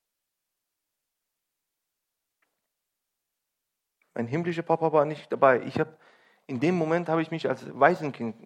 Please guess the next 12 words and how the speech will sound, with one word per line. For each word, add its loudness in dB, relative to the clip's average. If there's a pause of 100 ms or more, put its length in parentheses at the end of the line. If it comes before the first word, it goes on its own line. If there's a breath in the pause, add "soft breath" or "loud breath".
(220)
gespürt -12 (220)
oder -6
gefühlt. -8 (2000)
Und -6
ich -8
glaube, 6
dieses -4 (920)
Thema 0
hat -8
jeder 2
irgendwie -6
durchgemacht. -8